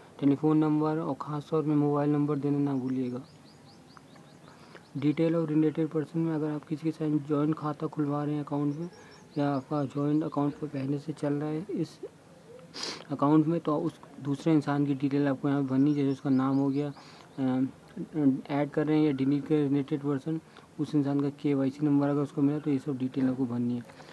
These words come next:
Identity proof में उस इंसान की आइडेंटिटी के proof में जो भी वो लगाना चाहता है तो उसका detail आपको भरना है, Document का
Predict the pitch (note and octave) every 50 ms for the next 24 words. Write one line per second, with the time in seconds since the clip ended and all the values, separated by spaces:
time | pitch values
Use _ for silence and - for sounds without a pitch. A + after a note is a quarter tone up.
0 | - - - - - - - - - C#3 C#3+ D3 D3+ D3 D3 D#3+ E3+ F3 D#3+ -
1 | F3 E3+ D#3+ D#3+ F3 F3 F3 E3 D3 E3 E3 D#3 - E3 D#3+ D#3 D#3+ D#3 D#3 D3
2 | C#3+ D3+ D3+ D3 C#3+ C3 C#3 D#3+ E3 D3 - E3 E3 D3+ D#3+ E3 D3+ C#3 C#3+ D3
3 | C#3+ D3+ D#3 D#3 D3+ D3+ C#3+ C#3+ C#3+ C#3+ D3+ C#3 - D3 C#3 - D#3 D#3 D#3 -
4 | C#3+ - - D#3 C3 C3 C#3 C3+ D3 C#3+ C#3+ C#3 C3+ C3+ D3+ C#3+ C#3 C3+ C#3 C#3+
5 | D3+ D#3 E3+ - - - - - - - - C3 C3 - - C#3 C#3+ C#3 C#3 C3+
6 | C#3+ D3 D3+